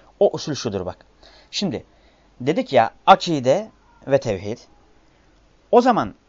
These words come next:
madem ki tevhid Allah Azze ve Celle'nin zatıyla alakalı, akide daha genel. O zaman diyoruz ki tevhid mevzusu akide mevzularından bir cüzdür.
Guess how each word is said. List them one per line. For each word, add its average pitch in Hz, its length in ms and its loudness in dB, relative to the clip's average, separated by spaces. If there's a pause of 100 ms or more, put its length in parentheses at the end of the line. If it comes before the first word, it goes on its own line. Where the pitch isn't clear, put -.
(160)
madem 147 440 0
ki 254 120 -8
tevhid 147 340 -8
Allah 139 240 -2
Azze 147 220 -4
ve 139 100 -6
Celle'nin 135 280 -6
zatıyla 110 440 -4
alakalı, 95 520 -10 (1120)
akide 165 500 0
daha 131 200 4
genel. 117 420 -6 (540)
O 240 100 8
zaman 143 320 2 (480)
diyoruz 233 240 2
ki 156 200 -8
tevhid 147 440 -4
mevzusu 160 440 -2
akide 165 500 -2
mevzularından 170 680 -2
bir 143 160 -4
cüzdür. 196 380 -14